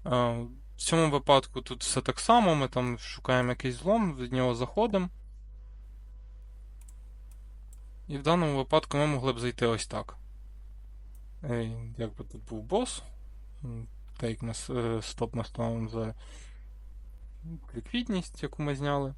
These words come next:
І в нас виходить один двадцять п'ять Р Р. Ну, от ми, якщо по сетапу ми торгуємо два, тейк у нас мав бути десь тут. Відповідно, ми до нього не дійшли, або отримали тут Б У, або тут стоп.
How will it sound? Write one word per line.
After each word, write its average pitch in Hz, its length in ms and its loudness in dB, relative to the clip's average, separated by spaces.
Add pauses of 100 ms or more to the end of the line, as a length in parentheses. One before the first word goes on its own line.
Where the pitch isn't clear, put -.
(640)
І 202 80 2
в 202 40 4
нас 185 220 6
виходить 147 400 4
один 131 240 4
двадцять 127 320 2
п'ять 131 260 4
Р 120 120 4
Р. 104 180 -4 (500)
Ну, 160 220 8
от - 180 -4
ми, 123 180 6
якщо 120 680 2
по 127 80 0
сетапу - 400 4
ми 120 120 2
торгуємо 123 420 0
два, 180 240 6
тейк 147 320 6
у 131 40 2
нас 127 200 4
мав 120 180 2
бути 117 300 -4
десь 107 240 -2
тут. - 320 -12 (1000)
Відповідно, 131 480 4
ми 120 140 6
до 117 100 -4
нього 127 180 4
не 147 120 2
дійшли, 170 300 0
або 151 140 4
отримали 127 420 4
тут 120 180 -4
Б 123 100 -4
У, 190 200 4
або 117 320 0
тут 123 180 -6
стоп. - 300 -8